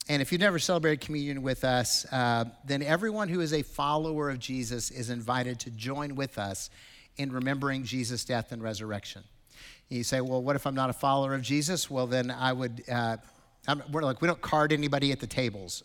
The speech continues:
okay? But I'm just gonna say this, we don't encourage you to be a hypocrite.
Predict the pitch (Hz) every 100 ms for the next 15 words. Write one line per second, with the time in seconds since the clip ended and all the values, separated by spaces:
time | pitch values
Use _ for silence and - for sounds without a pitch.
0 | - 117 135 156 - - - - _ _
1 | - - - - _ _ - _ - -
2 | 143 160 180 202 175 147 135 120 143 151
3 | 170 165 - 180 156 131 135 143 135 127
4 | 117 - 101